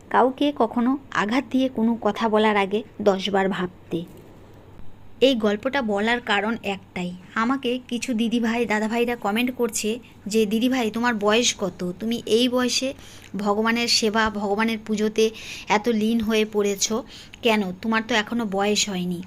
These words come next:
তাদের সকলকেই বলছি যে পুজো করার জন্য কিন্তু কোনো বয়স লাগে না, কোনো দিন লাগে না, কোনো সময় লাগে না। মন যখন চায় ভগবানের প্রতি, তখনই কিন্তু আমরা ভগবানের সেবা করি, ভগবানের পুজো করি। তাই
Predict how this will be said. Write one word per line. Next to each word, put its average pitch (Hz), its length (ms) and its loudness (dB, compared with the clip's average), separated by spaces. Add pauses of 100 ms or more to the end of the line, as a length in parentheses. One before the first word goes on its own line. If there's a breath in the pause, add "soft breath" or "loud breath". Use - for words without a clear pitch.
(100)
তাদের 196 280 -2
সকলকেই 226 640 0
বলছি 180 500 -4 (400 loud breath)
যে 185 100 -4 (140)
পুজো 233 240 0
করার 254 300 0
জন্য 254 220 0
কিন্তু 247 260 -4
কোনো 226 340 -8
বয়স 190 420 0
লাগে 202 220 -2
না, 202 160 -8 (140)
কোনো 208 160 -2
দিন 214 280 0
লাগে 254 280 2
না, 240 240 -4
কোনো 285 180 -4
সময় 220 360 -4
লাগে 180 240 -4
না। 180 220 -6 (320 loud breath)
মন 226 500 -2
যখন 233 340 -2
চায় 208 400 0
ভগবানের 190 540 -4 (100)
প্রতি, 185 340 -10 (440 loud breath)
তখনই 196 380 -4
কিন্তু 196 340 -8
আমরা 202 260 -6
ভগবানের 190 500 -6
সেবা 214 340 -4
করি, 262 280 -6
ভগবানের 240 520 -4 (100)
পুজো 202 260 -2
করি। 175 340 -4 (480 loud breath)
তাই 196 280 0